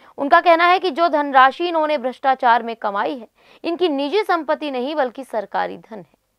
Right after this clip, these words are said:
ऐसे में इन लोगों के खिलाफ सख्त से सख्त कार्रवाई होनी चाहिए ताकि दूसरों के लिए ये नजीर साबित हो। वहीं इस मामले में डीडीपीओ राकेश कुमार मौर्य का कहना है कि उनके पास डीसी साहब के माध्यम से शिकायत आई है और उस पर जांच की जा रही है।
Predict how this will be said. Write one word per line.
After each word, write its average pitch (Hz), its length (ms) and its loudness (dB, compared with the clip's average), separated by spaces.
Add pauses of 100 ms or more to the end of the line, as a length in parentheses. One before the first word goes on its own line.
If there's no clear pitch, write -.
(600)
ऐसे 247 220 2
में 349 160 0
इन 349 60 -2
लोगों 320 260 6
के 311 120 -2
खिलाफ 285 440 4
सख्त 277 320 -4
से - 100 -4
सख्त 269 280 -8
कार्रवाई 233 460 4
होनी 320 200 -4
चाहिए 311 380 -2 (300)
ताकि 302 180 2
दूसरों 339 460 0
के 403 140 0
लिए 320 220 -4
ये 302 220 -4
नजीर 269 420 -4
साबित - 340 -2 (120)
हो। - 60 -20 (760)
वहीं 339 220 2
इस 330 100 -8
मामले 320 340 4
में 339 160 -6
डीडीपीओ 311 420 -6
राकेश 269 420 0
कुमार 254 300 0
मौर्य 240 300 -6
का 233 80 -2
कहना 226 260 -8
है 285 140 -14 (340)
कि 311 60 -2
उनके 339 200 0
पास 381 200 2
डीसी 320 400 -6
साहब 302 340 4
के 285 80 -6
माध्यम 240 340 0
से 254 120 -8
शिकायत 254 520 0
आई 160 160 -8
है 165 120 -20 (400)
और 254 100 6
उस 285 80 -2
पर 349 160 0
जांच 277 380 2
की 277 140 -12
जा 196 140 -4
रही 170 220 -14
है। 156 120 -20